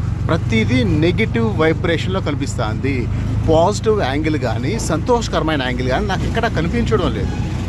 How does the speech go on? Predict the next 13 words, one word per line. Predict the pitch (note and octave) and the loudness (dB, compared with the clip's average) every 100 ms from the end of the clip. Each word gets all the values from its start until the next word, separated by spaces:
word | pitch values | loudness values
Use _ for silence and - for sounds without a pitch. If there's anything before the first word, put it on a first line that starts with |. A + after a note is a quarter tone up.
| - - - - - - - | -4 -2 -2 -2 -2 -2 2
బాడుగులు | - D3 F#3 F#3+ E3+ | 4 4 2 0 -2
లేవు, | C#3 B2+ A#2+ A#2+ E3+ C3+ | -2 -2 -4 -4 -4 -2
వచ్చిన | D3 - G#3+ | -4 -4 -2
బాడుగులు | C#3+ C#3+ - | 0 0 -2
యాక్సెప్ట్ | A2+ D#3 - A3 F3 | -4 -4 -2 -2 0
అవ్వలేదు. | C3 A#2 G2+ - - - - - | -2 -2 -4 -4 0 0 2 2
పన్నెండు | D#3+ E3+ F#3+ F3+ D3+ | 4 4 4 4 4
నుంచి | A#3 A#3 | 4 4
మూడు | D3 D#3 D3 | 2 4 4
వరకు | F3+ - | 2 0
బాడుగులు | C#3 D#3 F#3+ | 0 2 2
లేవన్నాను | F3 C#3+ B2+ A2+ | 0 0 -2 -4
కదా, | A2+ G3+ | -4 -4